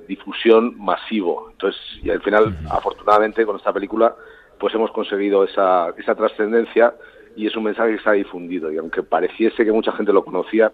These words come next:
Speaker 1: no tanta gente lo conoce. Y aun aquellos que lo conocían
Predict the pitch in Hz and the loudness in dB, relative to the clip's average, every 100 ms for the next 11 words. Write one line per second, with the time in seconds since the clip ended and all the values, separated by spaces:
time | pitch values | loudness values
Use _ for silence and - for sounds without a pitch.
0 | 101 101 101 95 - 92 90 85 90 101 | -2 0 0 -2 -8 -6 -6 -4 -2 -4
1 | - 107 - _ - - _ - 104 104 | -2 -4 -6 _ -20 -20 _ 2 4 4
2 | 98 92 117 123 - 113 104 107 101 113 | 0 -2 2 4 4 0 0 -2 -2 0
3 | 113 110 | 0 0